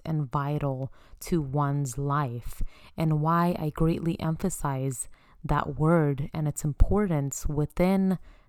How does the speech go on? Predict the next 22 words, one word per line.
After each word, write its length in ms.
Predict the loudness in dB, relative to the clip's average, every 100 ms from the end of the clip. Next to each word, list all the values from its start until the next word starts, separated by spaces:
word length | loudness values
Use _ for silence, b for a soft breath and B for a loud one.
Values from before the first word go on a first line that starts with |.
| -4
not 280 | 0 0 2
only 540 | 2 4 4 2 0 -6 _ _ _ _ -20 _ _
the 100 | 4
books 300 | 6 6 4
I've 180 | 2 2
written, 300 | -2 -2 0
but 180 | 0 -2
also 420 | -2 -2 -2 -2 0
within 560 | 0 0 0 0 -4 -8 _ _ _ -10
this 200 | -8 -6
podcast 720 | -2 0 0 -4 -6 -6 -8 -10
and 260 | -4 -2 -2
in 180 | -2 -4 _
implementing 640 | -2 0 0 0 -2 -4 -4
it 140 | -4
in 160 | -2 -2
my 160 | -2 -2
everyday 560 | -4 0 -2 0 -2
life, 560 | -2 -2 -2 0 -2 -8 -8
because 600 | -8 -2 -2 0 -4 -6 b b b b b
without 380 | -2 0 2 0
consistency, 840 | -2 -4 -4 -4 -2 -2 -2 -2